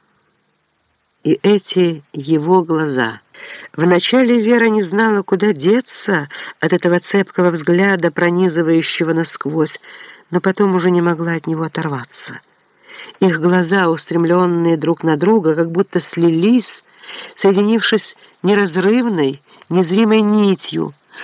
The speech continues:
по которой устремилась от одного к другому радость, энергия, красота.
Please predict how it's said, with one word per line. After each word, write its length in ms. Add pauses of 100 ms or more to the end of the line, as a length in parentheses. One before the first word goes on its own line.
(160)
по 120
которой 340
устремилась 800
от 140
одного 300
к 80
другому 440
радость, 680
энергия, 680
красота. 800